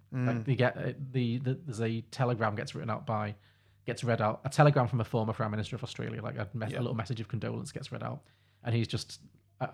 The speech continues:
Speaker 2: like, s-, sat next to Muriel on the, in the aisles, and he's just
Speaker 1: Mm-hmm.
Speaker 2: like, "What are the journalists doing? Bastards, I'm not forgotten. I've got a Prime Minister writing to me on my wife's funeral," kind of thing.
Speaker 1: Mm-hmm.
Speaker 2: And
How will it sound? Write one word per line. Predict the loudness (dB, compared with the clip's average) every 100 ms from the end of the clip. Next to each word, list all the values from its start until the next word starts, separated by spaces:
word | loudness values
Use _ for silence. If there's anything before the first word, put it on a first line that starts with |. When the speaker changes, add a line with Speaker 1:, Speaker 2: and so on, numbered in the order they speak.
| -6
Speaker 2:
like, | -4 -6
s-, | -8 _ _ -20 -14
sat | 4 4 4
next | 0 -2
to | 0
Muriel | 2 2 2 2 -2 -4 -4
on | -2 -2
the, | -4 -6 -10 _ -8
in | -2
the | 2
aisles, | 2 0 -2
and | -4
he's | -4
just | -4
Speaker 1:
Mm-hmm. | -4
Speaker 2:
like, | -6 -10 -20 _ _ _
"What | -8 -4
are |
the | 0
journalists | 2 2 -2 -4
doing? | -4 -4 -6 -14 _ _
Bastards, | -12 -8 -6 -2
I'm | -2
not | -2
forgotten. | -4 -4 -2 -2
I've | -2
got | -4
a | -4
Prime | -4 2
Minister | 2 2 2
writing | 2 0 -2
to | -2
me | -2
on |
my | 0
wife's | -2 -4
funeral," | -8 -8 -6
kind | -8
of | -6
thing. | -6
Speaker 1:
Mm-hmm. | -6 -8 -12 _ _
Speaker 2:
And | 4 4